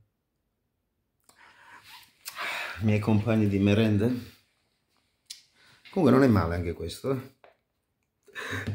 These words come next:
<clears throat> Sono stato divinizzato.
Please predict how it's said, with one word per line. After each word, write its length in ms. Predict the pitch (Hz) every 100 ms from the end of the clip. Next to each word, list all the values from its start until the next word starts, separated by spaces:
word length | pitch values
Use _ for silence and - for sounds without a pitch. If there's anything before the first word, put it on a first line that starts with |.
| - -
<clears throat> 480 | - 185 160 101 - - _ _ _ _ _ _ _ _ _ _ _ _ _ _ - - - - - - - -
Sono 200 | 107 117
stato 240 | 139 127
divinizzato. 720 | 123 127 117 117 107 101